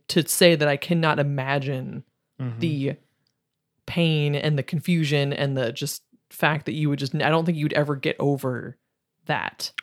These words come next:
Speaker 2: Right.
Speaker 1: At least with a death, you have some conclusion
Speaker 2: Exactly.
Speaker 1: of this person died, even if we don't know the circumstances and we don't know who did it or whatever, like, at least you know, like, they are dead.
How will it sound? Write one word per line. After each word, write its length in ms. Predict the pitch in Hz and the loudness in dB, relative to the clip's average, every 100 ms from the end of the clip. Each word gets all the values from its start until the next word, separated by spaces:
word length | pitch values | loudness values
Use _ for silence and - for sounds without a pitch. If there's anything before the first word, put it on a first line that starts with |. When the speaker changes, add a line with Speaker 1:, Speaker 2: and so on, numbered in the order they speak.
| - | -6
Speaker 2:
Right. 200 | 127 107 | -6 -4
Speaker 1:
At 120 | 139 | 2
least 220 | 180 196 196 | 6 6 6
with 100 | 175 | 4
a 60 | |
death, 500 | 143 160 147 - - _ _ _ | 6 4 4 0 -14 _ _ _
you 140 | 151 143 | -2 0
have 200 | 143 139 | 0 0
some 180 | 143 139 | -2 -4
conclusion 640 | - - 160 139 120 90 - | -6 -2 -2 0 -4 -8 -8
Speaker 2:
Exactly. 480 | 143 123 113 - - | -6 -6 -8 -10 -4
Speaker 1:
of 300 | 151 123 120 | 0 0 0
this 120 | 139 170 | -4 2
person 320 | 220 220 220 | 2 4 4
died, 380 | 180 165 160 160 | 4 4 4 4
even 160 | 180 | 2
if 80 | 170 | 2
we 80 | 165 | 2
don't 260 | 151 156 | 4 4
know 180 | 175 170 | 6 4
the 100 | 165 | 4
circumstances 760 | 156 160 143 139 143 135 143 135 | 2 0 -2 -2 -2 -2 -4 -4
and 80 | |
we 80 | 135 | -4
don't 260 | 135 147 151 | -2 -2 0
know 320 | 143 143 147 | 0 0 -2
who 160 | - 160 | -2 0
did 220 | 151 147 | 2 2
it 120 | 139 | 0
or 100 | 143 | -2
whatever, 380 | 139 135 127 135 | 0 -2 0 -2
like, 160 | 135 - | -2 -4
at 100 | 147 | -6
least 240 | 147 - | -6 -6
you 100 | 151 | -6
know, 240 | 139 139 | -4 -2
like, 240 | 131 - - | -4 -8 -10
they 120 | 120 | -10
are 120 | 117 | -10
dead. 380 | 123 101 - | -10 -8 -8